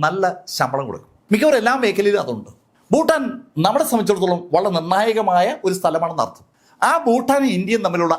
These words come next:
അതിർത്തി ശരിക്കും porous ആണ്. porous ആണെന്ന് പറഞ്ഞാൽ യഥാർത്ഥ വഴിയിലൂടെ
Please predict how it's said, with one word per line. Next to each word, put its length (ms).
അതിർത്തി 340
ശരിക്കും 260
porous 440
ആണ്. 100
porous 340
ആണെന്ന് 240
പറഞ്ഞാൽ 260
യഥാർത്ഥ 460
വഴിയിലൂടെ 420